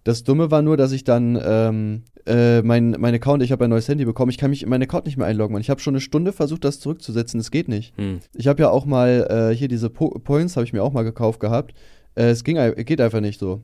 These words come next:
Speaker 1: Ich seh das bei PayPal nicht, für was ich da bezahlt hab, obwohl ich safe mit PayPal bezahlt hab.
Speaker 2: Na, okay, das ist blöd.
Speaker 1: Weil das war auch richtig bitter. Ich wollte mir für zwanzig Euro welche holen. Da hab ich für zwanzig Euro geholt. Und die wurden halt nicht gut geschrieben. Und ich dachte so, ja gut, wird ein Bug gewesen sein.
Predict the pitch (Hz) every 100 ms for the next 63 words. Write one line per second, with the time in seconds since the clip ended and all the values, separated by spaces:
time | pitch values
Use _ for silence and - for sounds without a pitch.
0 | - 117 120 143 170 131 139 165 165 123
1 | 127 175 - - - 117 120 117 - 123
2 | 131 127 - 135 143 117 - 107 113 123
3 | - 147 151 139 156 160 107 - 101 110
4 | 104 - - - - - 117 - - -
5 | - - - - _ - 117 123 131 131
6 | 147 170 - 160 139 123 123 135 143 113
7 | - 127 151 - 151 147 113 113 107 113
8 | 131 175 - - 117 117 117 - 135 -
9 | 127 123 117 123 180 - - - _ _
10 | _ _ _ _ 123 123 123 123 143 139
11 | 123 160 143 135 135 120 120 131 117 120
12 | 123 131 120 117 131 120 113 113 110 110